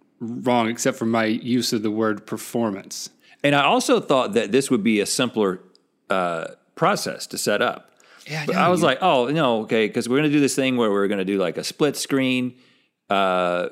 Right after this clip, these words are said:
Speaker 2: we'll talk about how we're trying to figure out the same kind of deal for G M M. But essentially, we've got the camera that we normally record the vlogs with, recording video. We've got, uh, audio going directly into a computer. We both have these Blue Yeti mics. This one I've had forever. Link had to get that one.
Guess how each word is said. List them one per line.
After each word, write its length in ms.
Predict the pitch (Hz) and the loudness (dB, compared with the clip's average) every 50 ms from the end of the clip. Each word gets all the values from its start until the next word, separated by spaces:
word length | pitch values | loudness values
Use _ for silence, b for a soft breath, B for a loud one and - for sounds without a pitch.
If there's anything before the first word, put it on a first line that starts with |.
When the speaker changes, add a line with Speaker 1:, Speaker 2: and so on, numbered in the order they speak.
| - _ _ - | -10 _ _ -4
Speaker 2:
we'll 140 | 110 107 107 | -2 -2 0
talk 220 | - 135 117 - | 2 0 0 0
about 320 | - 110 110 104 98 - - | 0 0 0 0 -2 -2 -2
how 160 | 101 101 101 | -2 0 0
we're 120 | 98 95 90 | 0 0 -2
trying 180 | - 110 101 | -2 -4 -4
to 60 | 98 | -4
figure 260 | 87 - 101 92 98 95 | -4 -4 -2 -2 0 -2
out 160 | 90 82 - | -2 -2 -6
the 100 | - 87 | -8 -8
same 360 | - - 98 95 92 87 82 - - | -6 -6 -4 -4 -6 -8 -10 -10 -8
kind 180 | - 92 87 | -8 -6 -6
of 80 | 82 73 | -6 -6
deal 200 | 85 92 90 85 | -4 -4 -4 -4
for 120 | - 85 | -4 -8
G 200 | 80 78 90 92 | -8 -6 -6 -6
M 120 | 85 85 95 | -6 -4 -4
M. 200 | 98 90 85 82 | -4 -6 -6 -4
But 280 | 80 101 92 - b b b b b b b _ _ | -2 -2 -2 -4 b b b b b b b _ _
essentially, 640 | - 123 - - 185 180 - 143 113 104 98 92 90 b b b b b b b _ _ _ _ _ _ _ | -4 -2 0 0 -2 0 2 2 2 2 2 0 -2 b b b b b b b _ _ _ _ _ _ _
we've 140 | 107 107 104 | -4 -2 2
got 360 | 135 143 143 143 - - - _ 107 | 2 2 2 2 -2 -6 -14 _ -2
the 200 | 104 110 101 95 | 0 0 0 0
camera 360 | - - 135 127 131 135 131 117 | -2 -2 -2 -2 0 0 0 0
that 120 | 117 107 | 0 0
we 140 | 101 104 104 | 0 -2 -2
normally 280 | 98 104 110 107 110 110 | -2 -2 -2 -2 -2 -2
record 300 | 107 101 - 110 101 98 | -2 -2 -2 -4 -4 -4
the 40 | 95 | -4
vlogs 360 | 85 92 92 90 92 87 - | -2 -2 -2 -2 -2 -4 -6
with, 200 | 90 87 85 80 | -8 -8 -6 -6
recording 440 | 80 82 - - 87 82 85 85 80 | -8 -10 -6 -4 -4 -4 -4 -6 -8
video. 480 | 80 85 78 76 73 73 69 67 69 90 - _ b b b b b b b b _ | -8 -6 -6 -6 -8 -8 -10 -12 -14 -16 -20 _ b b b b b b b b _
We've 220 | 98 104 104 92 92 | -2 -2 -2 -2 -2
got, 420 | 117 110 107 104 101 95 - - _ _ _ _ _ _ _ _ _ _ - - _ | 0 0 2 0 0 -2 -6 -14 _ _ _ _ _ _ _ _ _ _ -20 -10 _
uh, 200 | - 98 92 90 - | -4 -2 -2 -2 0
audio 460 | - 110 123 139 135 127 117 107 101 | 0 2 2 4 4 2 2 2 2
going 260 | 92 101 101 101 101 | 0 0 0 0 0
directly 420 | 92 95 101 107 107 107 113 101 98 | -2 0 0 0 0 0 -2 -4 -4
into 300 | 101 90 - 110 98 95 | -6 -6 -2 -2 0 0
a 40 | 92 | -2
computer. 640 | - 92 85 82 - - 107 90 85 82 85 98 - | -4 -6 -10 -6 -4 -2 -2 0 0 -2 -4 -6 -6
We 120 | 90 92 87 | -8 -8 -4
both 240 | 82 - 101 95 | -2 -2 -2 0
have 160 | - 98 90 85 | 0 -2 -2 -2
these 140 | 87 85 | -6 -8
Blue 300 | 82 - - 95 95 92 | -8 -6 -4 -2 -2 0
Yeti 300 | 85 87 90 90 90 87 | 0 0 0 0 -2 -2
mics. 480 | 85 87 82 80 80 82 - - - - | -2 -4 -4 -4 -4 -6 -8 -12 -14 -12
This 240 | - 92 98 92 - | -6 -6 -6 -4 -4
one 100 | 92 90 | -4 -6
I've 100 | 82 78 | -6 -4
had 180 | 87 92 87 - | -4 -4 -4 -2
forever. 340 | - 85 87 87 85 85 80 | -4 -4 -2 -2 -2 -4 -4
Link 200 | 85 87 85 - | -4 -6 -6 -6
had 120 | 90 82 | -6 -6
to 60 | 78 | -6
get 260 | 78 73 90 82 - | -6 -6 -6 -6 -4
that 220 | - 85 82 80 76 | -4 -4 -4 -4 -6
one. 180 | 78 78 82 | -8 -10 -12